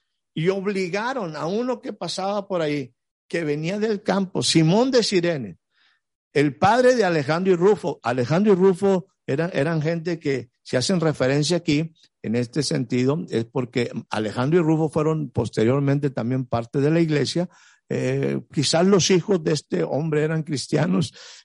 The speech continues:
eh, me refiero convertidos o, o discípulos al menos, y ahora, eh, obligan al papá, a Simón de Sirene, a llevar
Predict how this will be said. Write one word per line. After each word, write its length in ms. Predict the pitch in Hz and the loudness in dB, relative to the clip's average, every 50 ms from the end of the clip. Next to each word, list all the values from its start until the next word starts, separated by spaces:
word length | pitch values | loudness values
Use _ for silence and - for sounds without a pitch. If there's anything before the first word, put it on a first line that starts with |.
| _ | _
eh, 120 | - - 123 | -4 -2 0
me 100 | 127 139 | 0 0
refiero 420 | 135 131 - - 143 143 156 147 | 0 0 0 2 2 2 2 0
convertidos 800 | - 165 143 131 127 120 117 - - 143 147 160 170 180 170 - _ _ _ _ _ | 0 -2 -2 0 -2 -2 -2 -2 0 0 2 2 0 -2 -4 -8 _ _ _ _ _
o, 280 | - 123 123 123 117 117 | -8 -6 -4 -4 -4 -4
o 160 | - 123 123 127 | -2 0 0 2
discípulos 600 | 131 123 - - - - - 175 165 139 - - | 2 2 2 2 2 2 2 0 0 0 0 -2
al 100 | 123 123 | -2 -2
menos, 440 | 123 123 123 127 139 170 170 - - _ _ _ _ - | -2 -2 -2 0 -2 -2 -4 -6 -10 _ _ _ _ -6
y 80 | 120 | -4
ahora, 360 | 123 131 143 160 190 202 190 - | -4 -2 -2 -2 -2 -2 -4 -4
eh, 240 | - 185 185 175 - _ | -6 -6 -6 -6 -6 _
obligan 520 | - 143 147 147 180 202 226 254 247 247 | -6 -4 -2 0 -2 -2 -2 -2 -6 -4
al 180 | 233 214 190 - | -4 -4 -6 -6
papá, 480 | - 180 160 - 180 180 202 208 202 _ _ _ _ _ | -8 -8 -8 -6 -6 -6 -6 -8 -10 _ _ _ _ _
a 160 | - 135 143 | -10 -8 -6
Simón 500 | 139 - - 160 151 156 165 208 247 262 | -6 -6 -6 -6 -4 -4 -4 -4 -4 -6
de 140 | 285 302 214 | -6 -8 -8
Sirene, 580 | 170 - - 165 170 196 214 214 233 247 233 - _ _ _ _ - | -6 -6 -6 -6 -4 -4 -4 -4 -4 -4 -6 -8 _ _ _ _ -8
a 120 | 131 160 | -4 -2
llevar 560 | 170 165 165 165 170 175 170 156 135 - _ | 0 0 0 -2 -2 -4 -4 -6 -8 -12 _